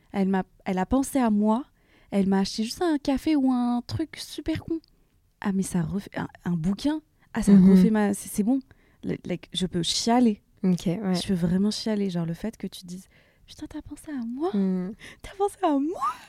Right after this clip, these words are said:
Speaker 2: Ouais,
Speaker 1: Ah.
Speaker 2: je vois. Ok, je vois. Je vois. En plus, normalement, ma communauté doit connaître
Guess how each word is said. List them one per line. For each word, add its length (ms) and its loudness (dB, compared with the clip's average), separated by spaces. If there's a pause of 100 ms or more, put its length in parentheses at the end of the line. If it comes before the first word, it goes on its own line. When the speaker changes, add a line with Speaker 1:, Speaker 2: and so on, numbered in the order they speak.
Speaker 2:
Ouais, 640 4
Speaker 1:
Ah. 40 2
Speaker 2:
je 140 0
vois. 240 -2
Ok, 220 0
je 120 -2
vois. 180 -2 (480)
Je 140 -10
vois. 120 -8 (320)
En 80 0
plus, 140 2
normalement, 260 4
ma 100 4
communauté 400 0
doit 220 2 (360)
connaître 540 2